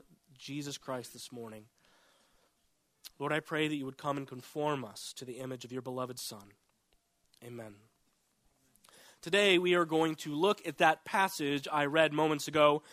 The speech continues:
and we're going to consider three gifts that we see in them. Typically, when you hear about the three gifts of Christmas, it's the frankincense and gold and myrrh, right?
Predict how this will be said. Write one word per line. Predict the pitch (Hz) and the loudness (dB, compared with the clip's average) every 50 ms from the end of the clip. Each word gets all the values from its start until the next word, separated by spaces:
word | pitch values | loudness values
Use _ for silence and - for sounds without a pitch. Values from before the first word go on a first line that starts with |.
| - - - - | -20 -20 -12 -6
and | 147 160 | 0 2
we're | 185 214 | 4 6
going | 226 240 233 233 | 6 6 6 4
to | 208 220 | 2 -2
consider | - 220 202 180 - - 196 180 165 147 | -2 -2 0 0 0 0 2 2 2 0
three | - - - 208 233 247 254 247 | -2 -6 -4 0 2 2 2 2
gifts | 226 175 185 202 190 160 147 - - - - - - 143 | 2 4 6 6 6 6 4 0 -6 -8 -10 -10 -2 2
that | 156 156 160 160 143 | 4 6 6 4 2
we | 147 151 170 165 151 | -4 -6 -6 -4 -6
see | 139 - - 170 165 156 | -6 -6 -6 -6 -6 -6
in | 139 147 147 147 139 | -6 -6 -4 -4 -4
them. | 127 117 113 117 - | -4 -6 -6 -6 -6
Typically, | - 190 185 170 165 156 151 160 - - - - - - | -6 -6 -4 -4 -2 0 0 0 -2 -8 -18 -20 -8 -4
when | 170 170 | 0 2
you | 180 180 | 2 2
hear | 175 185 175 | 4 4 4
about | 170 165 156 147 | 6 6 4 2
the | 143 143 | 0 -4
three | - - 180 175 160 | -4 -4 -2 0 0
gifts | 160 156 147 - | 0 0 0 -2
of | 139 117 | -8 -10
Christmas, | - - 147 135 - - 139 143 - - | -8 -8 -6 -6 -8 -8 -10 -10 -10 -12
it's | 147 - | -14 -12
the | - - 131 131 - _ _ _ _ _ _ _ _ _ _ _ _ _ _ _ | -10 -8 -8 -8 -10 _ _ _ _ _ _ _ _ _ _ _ _ _ _ _
frankincense | - - 147 139 139 139 131 127 - 139 131 131 135 - - | -4 -2 -2 -2 -4 -6 -8 -6 -6 -6 -6 -6 -8 -10 -12
and | 120 110 107 104 113 123 _ _ - | -12 -12 -12 -16 -18 -20 _ _ -8
gold | 139 139 135 135 135 135 127 | -4 -4 -2 -2 -4 -6 -6
and | 117 113 117 | -8 -6 -4
myrrh, | 131 139 139 135 135 151 151 _ | -2 0 2 2 0 -2 -4 _
right? | - 135 135 131 135 151 - | -6 -4 -2 0 0 -2 -4